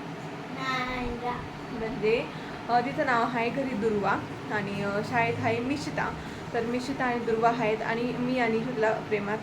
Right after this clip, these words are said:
Speaker 2: बोलतो नायरा. म्हणजे मी, इशू आम्ही स-, दोघं जण प्रेमात तिला नायरा बोलतो, बाकी सगळे घरी दुर्वा बोलतात आणि घरी, अ, स्कूलमध्ये तिचं मिशिता आहे.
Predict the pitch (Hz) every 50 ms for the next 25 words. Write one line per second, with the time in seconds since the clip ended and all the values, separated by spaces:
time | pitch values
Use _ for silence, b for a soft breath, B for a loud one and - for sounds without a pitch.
0 | - 208 202 196 - 220 220 226 214 190 185 170 165 202 277 - - - - -
1 | _ _ _ _ _ _ _ _ _ 269 254 254 262 262 269 277 269 277 254 -
2 | 269 269 233 240 262 285 - - - 220 202 226 240 262 262 254 262 254 247 -
3 | 226 214 214 214 220 - 214 226 220 220 214 190 196 214 208 208 202 196 - 214
4 | 214 202 208 208 226 214 - - 247 226 233 247 226 277 254 254 - - - 220
5 | 220 202 233 233 247 247 254 233 202 208 190 185 - - 214 220 208 214 226 226
6 | 226 240 240 214 208 202 196 196 185 - - - - 247 240 247 247 247 254 220
7 | 233 240 240 247 262 - - - 269 247 240 233 233 214